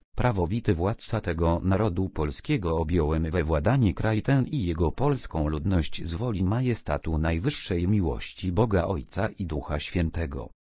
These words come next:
Ten naród da początek życia na ziemi ludzkości wiernej, która zrozumie, pokocha i oddana nam i naszym sercom dwóm,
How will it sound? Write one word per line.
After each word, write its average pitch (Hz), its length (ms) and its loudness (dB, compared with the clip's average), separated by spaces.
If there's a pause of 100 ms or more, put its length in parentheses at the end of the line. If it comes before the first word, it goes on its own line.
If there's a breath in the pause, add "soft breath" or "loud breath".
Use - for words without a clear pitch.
(160)
Ten 80 300 2
naród 85 380 0
da 110 180 2
początek 92 540 -2
życia 80 360 -2
na 71 120 0
ziemi 104 360 2
ludzkości 90 600 -2
wiernej, 73 720 -4 (240)
która 117 300 0
zrozumie, 107 640 2 (240)
pokocha 90 560 -2
i 87 240 -2
oddana 85 520 2
nam 78 320 0
i 98 120 0
naszym 85 420 0
sercom 85 580 -2
dwóm, 78 460 0